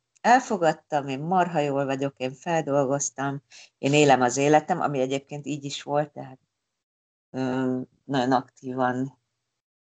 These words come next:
jöttem, mentem, dolgoztam, élveztem az életet, de, de alapvető dolgokon meg nem, nem sikerült változtatni,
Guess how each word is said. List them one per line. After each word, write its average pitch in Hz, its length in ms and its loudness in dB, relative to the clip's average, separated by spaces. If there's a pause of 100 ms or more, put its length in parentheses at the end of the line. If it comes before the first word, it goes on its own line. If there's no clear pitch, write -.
(480)
jöttem, 139 460 0
mentem, 139 880 0 (180)
dolgoztam, 143 960 0 (1300)
élveztem 139 560 -2
az 139 160 2
életet, 190 640 6
de, 175 460 6 (1200)
de 165 160 8
alapvető 170 400 8
dolgokon 143 440 0
meg 139 140 -4
nem, 147 240 -2 (240)
nem 139 340 -6
sikerült 139 520 -10
változtatni, 147 1300 -2